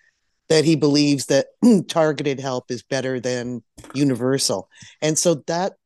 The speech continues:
that shone out to me from what Chrystia Freeland was saying was the party's over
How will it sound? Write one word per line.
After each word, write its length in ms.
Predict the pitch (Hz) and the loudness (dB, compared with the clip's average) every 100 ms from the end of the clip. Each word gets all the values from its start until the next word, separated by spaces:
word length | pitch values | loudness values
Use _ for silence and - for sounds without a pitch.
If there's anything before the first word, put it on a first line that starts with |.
| _ _ _ - | _ _ _ -8
that 240 | 170 185 | -6 -6
shone 440 | - - 151 151 135 | -10 -10 -8 -10 -10
out 200 | 135 - | -12 -6
to 80 | |
me 160 | 156 135 | -2 -2
from 220 | 127 135 | -2 -4
what 140 | 127 - | -4 -4
Chrystia 320 | 135 - 123 | -4 -2 -4
Freeland 380 | 139 131 127 120 | -2 0 0 -2
was 140 | 110 | -2
saying 400 | 135 131 120 120 | -2 0 -2 -2
was 360 | 123 123 120 - _ _ _ _ _ _ _ | -2 -2 -4 -6 _ _ _ _ _ _ _
the 80 | 147 | -6
party's 480 | 143 180 208 196 147 | -2 2 4 4 2
over 460 | 147 135 123 - | 0 0 -6 -10